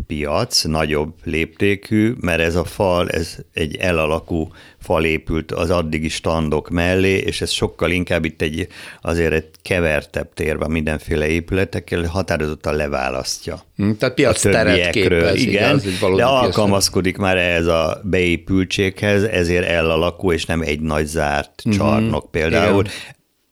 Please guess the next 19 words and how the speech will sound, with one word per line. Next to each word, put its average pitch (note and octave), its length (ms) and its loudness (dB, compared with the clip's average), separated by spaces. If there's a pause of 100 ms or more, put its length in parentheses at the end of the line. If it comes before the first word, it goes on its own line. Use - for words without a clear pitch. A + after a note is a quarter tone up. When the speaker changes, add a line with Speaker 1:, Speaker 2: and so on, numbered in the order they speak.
(120)
Speaker 1:
Most G2+ 200 -6 (140)
ez - 200 -6
csak - 200 -10
egy - 100 -6
kitérő, F#2 380 0
a E2+ 80 2
nagy F#2+ 200 2
zárt F2+ 320 0
csarnokok F2 520 0
általában D#2+ 480 0
már D2+ 100 0
egy D2+ 80 -2
nagyobb D#2 380 -2
településre D2 960 -8 (300)
jellemzőek. C#2 600 -2
Speaker 2:
Így G#2 120 2
van, G2 160 0 (200)
igen. G#2+ 260 0
Speaker 1:
Zsámbékon A2+ 840 2